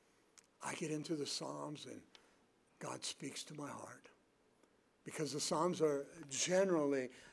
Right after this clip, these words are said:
uh, uh, many of them are about King David and the trials, the tribulations, the hardship, the pain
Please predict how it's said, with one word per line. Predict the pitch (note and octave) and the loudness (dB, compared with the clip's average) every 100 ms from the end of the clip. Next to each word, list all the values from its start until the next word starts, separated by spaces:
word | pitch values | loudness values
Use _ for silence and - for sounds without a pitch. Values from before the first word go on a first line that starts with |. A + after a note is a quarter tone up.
| - | -8
uh, | D3+ C#3+ | -2 -2
uh, | E3 | 0
many | D3 D3+ E3 F3 | 0 4 6 8
of | F3 | 8
them | D#3+ D#3 | 6 6
are | D3+ | 4
about | D3 D3 D3+ - | 6 6 6 4
King | F#3 E3+ | 2 2
David | D#3 E3+ E3+ E3 | 6 6 8 6
and | E3 E3 | 4 2
the | |
trials, | E3 - F3 D3+ F#3 F3+ - - | 0 4 6 10 10 8 2 -4
the | E3 | -2
tribulations, | E3+ - G3+ F#3 F3 F#3 F#3+ F#3+ F#3 | 0 10 10 12 10 12 12 8 6
the | D3+ D#3 | 6 8
hardship, | E3 F#3 F#3 F#3+ F#3+ | 10 10 8 6 6
the | D#3 | -2
pain | - F3 F#3+ G3+ E3+ | 0 4 6 6 4